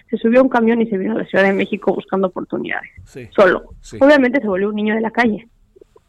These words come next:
Speaker 1: Y al poco tiempo estaba en temas de drogas y estaba en temas de narco, de narcomenudeo.
Speaker 2: No, no,
Speaker 1: Un niño
Speaker 2: no.
Speaker 1: de siete años en la calle, ¿no?
Speaker 2: Sí.
Speaker 1: Hoy es un niño que trabaja en una productora de primera en este, en este, en este país, y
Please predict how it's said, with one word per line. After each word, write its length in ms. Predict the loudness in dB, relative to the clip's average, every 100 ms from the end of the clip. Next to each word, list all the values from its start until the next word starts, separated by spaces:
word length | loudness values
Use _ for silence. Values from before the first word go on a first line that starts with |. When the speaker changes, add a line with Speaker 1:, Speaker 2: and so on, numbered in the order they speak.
| 2
Speaker 1:
Y 120 | 4
al 140 | 4
poco 260 | 2 2 2
tiempo 340 | 2 -2 -2
estaba 320 | -2 0 0 0
en 140 | -2
temas 260 | -4 -4 -4
de 80 |
drogas 380 | 0 2 2 0 -2
y 40 |
estaba 500 | -6 -2 0 0 -2
en 160 | -4 -6
temas 260 | -6 -6
de 100 | -8
narco, 420 | -8 -8 -6 -6
de 120 | -2 -2
narcomenudeo. 760 | -2 -2 -6 -6 -4 -2 -2
Speaker 2:
No, 0 |
no, 60 | -4
Speaker 1:
Un 60 | -4
niño 180 | -2
Speaker 2:
no. 60 | -4
Speaker 1:
de 80 | -4
siete 260 | -8 -4 0
años 340 | 0 -2 -12 -8
en 140 | -6
la 80 | -4
calle, 320 | -4 -6 -6
¿no? 140 | -8 -8 -12
Speaker 2:
Sí. 80 | 0 6
Speaker 1:
Hoy 80 | 6
es 60 | 8
un 80 |
niño 180 | 8 8
que 60 | 4
trabaja 240 | 2 2 2
en 60 |
una 100 | 0
productora 520 | 2 0 0 2 4 4
de 100 | 4
primera 640 | 0 0 0 2 2 0 _ _ _
en 160 | -2 0
este, 340 | 2 2 2
en 140 | 2 -2
este, 500 | 0 2 2 2 0
en 140 | -2
este 200 | 0 0
país, 400 | 2 4 4 0 -6 -20 _ _ _
y 320 | 4 6 4